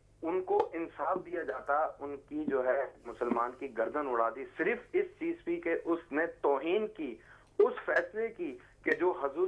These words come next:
صلی اللہ علیہ وآلہ وسلم نے دے دیا تھا۔ اب آپ سمجھ گئے ہوں گے کہ میں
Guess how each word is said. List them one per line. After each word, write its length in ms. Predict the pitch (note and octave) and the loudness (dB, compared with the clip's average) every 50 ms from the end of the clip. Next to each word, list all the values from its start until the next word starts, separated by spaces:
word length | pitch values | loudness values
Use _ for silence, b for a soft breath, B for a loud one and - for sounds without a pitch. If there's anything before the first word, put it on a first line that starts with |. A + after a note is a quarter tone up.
| F#3 - | 0 0
صلی 160 | E3+ D3+ D3+ | -4 -2 -2
اللہ 160 | D3 C#3 C#3 | 0 2 2
علیہ 280 | D3 D#3+ D#3 D#3 D3+ C#3 | 2 2 2 0 0 0
وآلہ 280 | C3+ C3 B2+ C3+ C3+ B2+ | 2 2 2 2 0 -4
وسلم 440 | B2+ B2 - B2 B2 B2 C3 C3 | -4 -4 -4 -4 -2 -2 -2 -2
نے 120 | C3 C3 A#2+ | -2 -4 -4
دے 180 | - G#2+ G#2+ | -2 -2 -4
دیا 240 | G#2+ G#2+ A2 A2+ G#2+ | -2 -2 0 0 0
تھا۔ 240 | G#2+ - G#2 G2+ G#2 B B B B B B B B B B B | 0 0 -2 -4 -4 B B B B B B B B B B B
اب 180 | - C3+ C#3+ | 0 2 4
آپ 220 | C#3+ D3 D3+ - - | 2 2 0 -2 -4
سمجھ 300 | D3 C#3 D3 D3 C#3+ C#3+ | -6 -4 -4 -4 -2 -2
گئے 80 | D3 | -2
ہوں 180 | C#3 C#3 C#3 C3+ | -2 -2 -4 -4
گے 100 | C#3 C3 | -4 -4
کہ 100 | C3 B2 | -2 -4
میں 160 | B2 B2 B2+ | -4 -4 -4